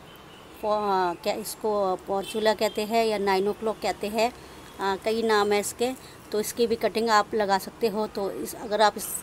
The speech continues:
टाइम लगाते हो बहुत ही अच्छी तरह से, इसकी भी बहुत अच्छी तरह से ग्रोथ होएगी। इसको मैंने देखिए लगाया, दो दिन पहले लगा रखा था इसकी कटिंग। ये देखिए, ये एक ऐसा प्लांट है, ये इसकी,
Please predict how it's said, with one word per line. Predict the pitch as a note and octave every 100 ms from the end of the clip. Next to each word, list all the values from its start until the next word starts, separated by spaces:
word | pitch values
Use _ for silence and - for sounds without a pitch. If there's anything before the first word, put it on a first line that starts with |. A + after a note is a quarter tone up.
| - - -
टाइम | G3+ G#3
लगाते | G3+ G3 F#3+ G#3+
हो | G3+
बहुत | F#3+ F3+ F3+
ही | G3+
अच्छी | - F#3+
तरह | F#3+
से, | F#3 A#3+ B3 - - -
इसकी | G3+ - A3
भी | A3
बहुत | F3+ F#3
अच्छी | G3+ -
तरह | G3+ G3+
से | G3+
ग्रोथ | F#3+ G3 F3+
होएगी। | F3+ E3+ F3+
इसको | G3 - G#3+
मैंने | G#3 G3
देखिए | F3+ F#3 - G#3+
लगाया, | G#3 G3 F3+
दो | F#3+ F#3+
दिन | G3+ G3+
पहले | G#3 G3+ G#3
लगा | G3 F3
रखा | F#3 - G#3 G#3
था | A#3+
इसकी | B3+ A#3
कटिंग। | A3 G3+ C4+ - - - -
ये | F#3
देखिए, | D#3+ D#3+ - F3 - - - G3+
ये | G#3+ A3
एक | A3+ A3+
ऐसा | G#3 D3 - A#3
प्लांट | A#3 A3 G#3+ G#3
है, | A#3+
ये | A3 A3
इसकी, | A3+ -